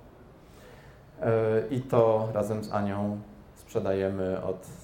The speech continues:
czterech lat, czterech, nie? Pięciu. Właśnie, właśnie dobiliśmy do miliona sprzedaży.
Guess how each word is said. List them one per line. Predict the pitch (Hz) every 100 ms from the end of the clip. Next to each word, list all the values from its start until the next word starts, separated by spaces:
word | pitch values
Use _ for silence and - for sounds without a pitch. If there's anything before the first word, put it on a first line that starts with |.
| - -
czterech | - - 95 98 95 95 104
lat, | 113 117 - -
czterech, | - 85 - - -
nie? | 131 147 - - - - - - -
Pięciu. | - 101 92 87
Właśnie, | 104 104 107 104 117 120
właśnie | 117 120
dobiliśmy | 110 104 104 104 110
do | 104
miliona | 104 101 95 95
sprzedaży. | - 95 87 92 104